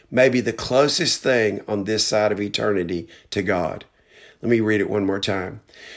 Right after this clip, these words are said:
Believing the best in others with your attitude and your actions may be the closest thing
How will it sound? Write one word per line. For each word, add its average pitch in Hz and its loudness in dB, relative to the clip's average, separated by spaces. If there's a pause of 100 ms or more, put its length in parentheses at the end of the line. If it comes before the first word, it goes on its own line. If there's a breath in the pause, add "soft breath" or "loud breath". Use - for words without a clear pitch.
(160 loud breath)
Believing 202 4
the 175 2
best 135 4
in 123 2
others 110 0
with 117 -4
your 135 4
attitude 151 2
and 135 4
your 135 4
actions 110 -2 (600 loud breath)
may 135 6
be 131 2
the 117 0
closest 151 2
thing 110 2